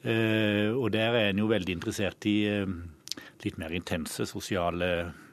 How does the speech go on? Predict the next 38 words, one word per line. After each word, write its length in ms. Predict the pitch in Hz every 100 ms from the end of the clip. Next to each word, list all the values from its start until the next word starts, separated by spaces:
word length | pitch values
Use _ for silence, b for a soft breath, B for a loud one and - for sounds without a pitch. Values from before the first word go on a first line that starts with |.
| B - - - - - - -
realistiske 920 | 98 87 82 95 - 95 90 90 87
dramaer 420 | 87 80 82 110
som 160 | - 101
handler 360 | 92 80 82 82
om 380 | 85 82 80 78
de 100 | 85
dype 300 | 92 82 92
rivningene 480 | 92 85 80 80
mellom 240 | 90 87 87
to 120 | 90
mennesker 340 | 90 82 73 85
og 80 |
så 80 | 80
videre 200 | 90 85
og 40 | 85
så 80 |
videre. 240 | 95 90 -
Det, 160 | 113 - B B
det 80 | 143
er 40 |
fem 380 | 151 - 107 98
av 120 | 131
de 380 | 110 131 202 165
i 60 | 127
en 260 | 127 127 117
samling 340 | 139 107 101
på 160 | 92 104
femten 320 | 120 90 101
filmer 240 | 110 95 95
i 80 |
vår, 320 | 104 151 175 160
og 160 | 127
det 140 | 110 117
er 140 | 101
vel 120 | 101
kanskje 520 | 98 135 - 107 104 92 B B B B B B B B B B B B B B B - -
et 520 | 135 - - - - -
argument 480 | 120 107 113 120